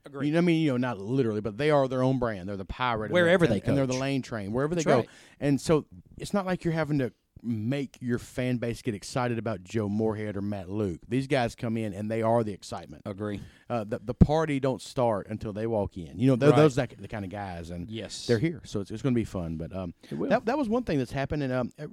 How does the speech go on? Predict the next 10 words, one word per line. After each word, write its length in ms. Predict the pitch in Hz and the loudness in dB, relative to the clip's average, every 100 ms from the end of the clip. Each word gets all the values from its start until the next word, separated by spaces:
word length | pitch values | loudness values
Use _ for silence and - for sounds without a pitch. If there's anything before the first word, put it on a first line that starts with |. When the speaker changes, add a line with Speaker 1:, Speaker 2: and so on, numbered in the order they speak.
| - | -14
Speaker 2:
you 100 | 165 | -8
know, 180 | 151 147 | -6 -6
um, 240 | 127 113 - | -8 -8 -10
uh, 80 | - - - | -14 -14 -18
uh, 40 | |
w-, 200 | - - - - | -16 -18 -14 -2
another 300 | 156 208 165 | 2 2 2
th-, 220 | - - | -4 -8
thing 200 | 165 135 | -2 -2
that's 220 | 113 - | -2 -8